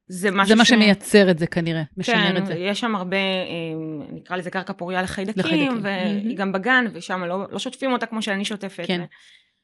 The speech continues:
Speaker 1: בקיצור, בלגן. אמרתי לה, "סבבה, מה הבעיה? אני גמלתי את הבן שלי, את זוכרת?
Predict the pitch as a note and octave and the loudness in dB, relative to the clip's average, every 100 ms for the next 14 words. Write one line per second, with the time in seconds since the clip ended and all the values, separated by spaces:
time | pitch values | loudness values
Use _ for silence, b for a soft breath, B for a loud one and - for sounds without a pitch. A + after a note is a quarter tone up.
0 | - G3 B3+ F4 C#4+ A#3+ G#3 G3 - _ | -12 -8 -4 0 2 2 2 -2 -6 _
1 | _ _ - F3 F3+ A3+ C4+ C4+ C#4+ G#4+ | _ _ -14 -8 -6 -6 -8 -6 -2 0
2 | A#4 G#4+ - A3 D4 C#4 A#3 G3 F3 F3+ | 0 -6 -4 2 2 6 4 4 0 -4
3 | - - A#3+ C4+ A#3+ G3 G3 G3 G3 F#3 | -10 -12 -6 -4 -2 -2 0 -2 -2 -2
4 | F3+ F#3 F3+ E3+ - G3+ G#3 | -2 -2 -6 -8 -10 -10 -8